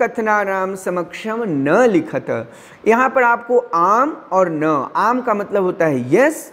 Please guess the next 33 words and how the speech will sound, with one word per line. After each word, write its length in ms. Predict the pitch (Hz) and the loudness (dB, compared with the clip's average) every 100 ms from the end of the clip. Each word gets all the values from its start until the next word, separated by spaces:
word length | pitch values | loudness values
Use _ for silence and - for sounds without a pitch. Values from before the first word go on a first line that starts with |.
| - | -8
अर्थात 360 | 135 151 135 - - | -6 -4 -4 -6 -4
हाँ, 460 | 180 226 294 330 - - - | 2 4 2 -2 -10 -20 -6
न 300 | 151 185 277 277 | 0 2 2 0
का 100 | 202 | -4
मतलब 280 | 165 165 170 | -4 -4 -4
होता 220 | 156 151 | -4 -4
है 100 | 135 | -2
नहीं। 420 | 127 160 139 110 107 - - - - | 0 0 0 -8 -12 -20 -20 -16 -2
तो 100 | 302 | 0
जो 260 | 233 220 311 | 2 2 0
सही 520 | - - 151 262 359 | 0 0 2 4 6
है 360 | 214 165 180 - - | 4 2 -2 -14 -10
उसके 300 | 208 220 - | -6 -6 -2
आगे 340 | 277 196 202 214 | 0 2 2 2
आपको 360 | 208 - - 160 - | 2 0 -2 -2 0
आम 240 | 165 240 | 0 0
लिखना 360 | 247 233 240 233 | 0 -2 0 2
है, 300 | 233 226 226 - - | 2 -2 -6 -16 -4
जो 140 | 180 269 123 | 0 0 2
गलत 340 | 151 170 294 302 | 2 4 2 0
है 160 | 202 196 | -4 -4
उसके 280 | 175 - | -6 -4
आगे 320 | 208 165 156 151 | -2 -2 -2 -2
न 300 | 131 139 240 | 0 0 2
लिखना 360 | 240 226 214 214 | 0 -2 -2 0
है। 260 | 208 214 214 - - | 0 -4 -10 -6 2
आप 220 | 254 294 - | 2 2 -4
सही 340 | - 220 269 | 0 2 4
और 160 | 247 196 | 2 2
गलत 300 | 170 175 170 | 2 0 -2
का 100 | 254 | -4
निशान 520 | 220 156 156 143 143 | -2 -4 -2 0 0
भी 220 | 151 262 | 2 4